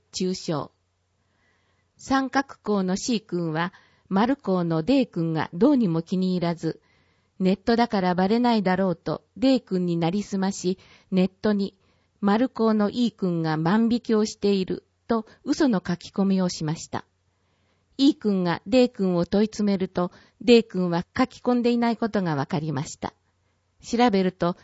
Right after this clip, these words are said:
三角校のC君の仕業だと判明。学校間トラブルに発展しました。考えてみよう。誰かになりすますことも、誰かを陥れるような書き込みをすることも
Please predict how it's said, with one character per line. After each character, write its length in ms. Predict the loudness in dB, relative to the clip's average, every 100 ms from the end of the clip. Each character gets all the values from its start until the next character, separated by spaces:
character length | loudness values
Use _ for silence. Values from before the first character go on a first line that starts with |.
| _
三 300 | -4 -2 0
角 260 | 0 -2 -4
校 220 | -2 0
の 120 | 0 0
C 240 | 0 -2
君 240 | 0 0
の 80 | 0
仕 200 | 0 0
業 120 | 0
だ 260 | 2 0 0
と 120 | -2
判 320 | -4 -4 -4
明。 220 | -4 -6 -8 _ _ _ _ _ _
学 240 | -2 -2
校 180 | 0 0
間 260 | 2 0 2
ト 140 | 2
ラ 140 | 2 2
ブ 120 | 0
ル 120 | 0
に 180 | -2 -4
発 220 | -6 -6 -4
展 220 | -4 -4
し 160 | -4
ま 100 | -8
し 140 | -8 -10
た。 160 | -12 -14 _ _ _ _ _ _ _ _ _ _ _ _ -4
考 260 | -2 0 2
え 120 | 0
て 140 | 0
み 160 | -4 -2
よ 220 | -4 -6 _ _ _ _ _ _ _ _ _
う。 20 | 0
誰 220 | 2 2
か 160 | 2
に 140 | 0 0
な 140 | 0
り 120 | 0
す 140 | -2 -2
ま 100 | -2
す 140 | -2
こ 100 | -6
と 140 | -4 -2
も、 200 | -2 -6 -12 _
誰 220 | 2 4 2
か 200 | 2 2
を 120 | 2
陥 380 | 2 0 0 2
れ 140 | 2
る 160 | 4 2
よ 120 | 2
う 20 |
な 120 | 0 -2
書 100 | -6
き 140 | -2
込 140 | 0
み 140 | 2 2
を 60 |
す 160 | 0 0
る 80 | 0
こ 140 | 0
と 140 | 0 0
も 180 | -2